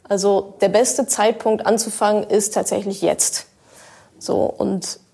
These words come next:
wenn ihr jetzt Anfangskapital habt, also vielleicht habt ihr irgendwie schon was Gespartes oder ein Erbe oder was auch immer, ähm, dann gibt es zwei verschiedene Möglichkeiten, das zu investieren. Erstens, ihr sagt, „Jo, alles rein, ähm, die zehntausend Euro, alles auf einen Schlag.“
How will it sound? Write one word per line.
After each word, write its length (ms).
wenn 380
ihr 400
jetzt 500
Anfangskapital 920
habt, 260
also 140
vielleicht 300
habt 180
ihr 140
irgendwie 180
schon 160
was 160
Gespartes 540
oder 160
ein 80
Erbe 400
oder 240
was 160
auch 100
immer, 380
ähm, 540
dann 160
gibt 160
es 160
zwei 180
verschiedene 420
Möglichkeiten, 520
das 160
zu 80
investieren. 480
Erstens, 340
ihr 120
sagt, 220
„Jo, 180
alles 280
rein, 300
ähm, 460
die 160
zehntausend 480
Euro, 280
alles 220
auf 120
einen 140
Schlag.“ 360